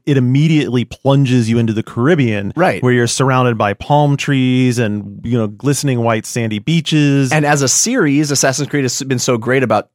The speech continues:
Speaker 2: changing things up, and now I'm in the Renaissance, and now I'm, you know, and now I'm
Speaker 1: Well, maybe not as a series. I mean, there were three long games there where they were in the Renaissance.
Speaker 2: Well, but I think the defining characteristic of Assassin's Creed is, like, these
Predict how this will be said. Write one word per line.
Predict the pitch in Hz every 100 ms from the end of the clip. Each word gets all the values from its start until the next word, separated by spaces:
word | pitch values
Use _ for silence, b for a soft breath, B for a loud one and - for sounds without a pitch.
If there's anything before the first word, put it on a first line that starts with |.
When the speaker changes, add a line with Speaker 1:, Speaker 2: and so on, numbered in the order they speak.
| -
Speaker 2:
changing | - 131 127 127
things | 123 123 120 123
up, | 160 107
and | 98
now | 95 101
I'm | 120
in | 127
the | 127
Renaissance, | 151 127 - 87 87
and | 98 95
now | 104 117
I'm, | 117 98
you | 110
know, | 104 104
and |
now | 107 113
I'm |
Speaker 1:
Well, | 120 147
maybe | 165
not | 165
as | 143
a | 127
series. | 120 90
I |
mean, | 95
there | 110
were | 120
three | - - 135 127 120
long | 107 113 110 104
games | 107 92 87 87
there | 87
where | 85 82
they |
were | 82
in |
the | 82
Renaissance. | 82 78 -
Speaker 2:
Well, | 277 196
but | 160 160 - _ _ _ -
I | 139
think | 160 123
the | 113
defining | 110 113 - 117 117 110
characteristic | 120 104 - 107 - 110
of | 92
Assassin's | - 95 - 95
Creed | - 98 92
is, | 80 92 90 87 - - -
like, | 98 92
these | 101 98 90